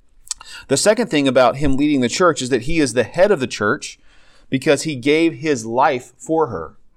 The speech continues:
Jesus is credible, uh, as the leader of the church because He has paid the ultimate sacrifice. Ephesians five talks about the picture of marriage and unity within the body, and it describes, uh,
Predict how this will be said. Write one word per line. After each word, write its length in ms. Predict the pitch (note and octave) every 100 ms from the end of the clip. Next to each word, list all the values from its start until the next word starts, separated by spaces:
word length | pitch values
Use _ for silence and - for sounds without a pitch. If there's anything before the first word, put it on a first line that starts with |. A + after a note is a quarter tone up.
| _ _ _ _ _ - _ _ -
Jesus 340 | A2 C#3 F#3+ E3+
is 160 | C3+
credible, 720 | - - F3+ D#3+ A2 A2 - _ _ _ - _
uh, 200 | C3+ B2+
as 260 | - C#3 C3+
the 80 | C3
leader 300 | C#3 F3+ D3+
of 60 |
the 80 | B2
church 320 | - E3 C3+
because 420 | B2 A#2+ C3+ B2
He 200 | - E3+
has 180 | D#3 B2
paid 200 | - C3
the 100 | A#2+
ultimate 300 | A#2+ A#2 G#2
sacrifice. 520 | - D#3 C#3 A#2 G#2
Ephesians 460 | B2 D#3+ E3+ C#3 B2
five 460 | - E3+ B2+ A#2 A2+
talks 280 | C3+ C3
about 400 | A#2+ A#2+ A2+ - _ _ _
the 100 | E3
picture 400 | E3 E3+ - C3
of 120 | A2
marriage 440 | B2 D3 D3+ B2
and 240 | A2+ A#2 G#2+
unity 540 | D3+ F#3+ A2+ A2+ C3 - -
within 220 | B2 C3+
the 80 | B2
body, 460 | A2+ A2 A#2 D3 - _ _ -
and 100 | C3
it 140 | C3
describes, 800 | B2 A#2+ - C#3+ D#3+ D3 C3+ - -
uh, 360 | C3 A#2+ A2+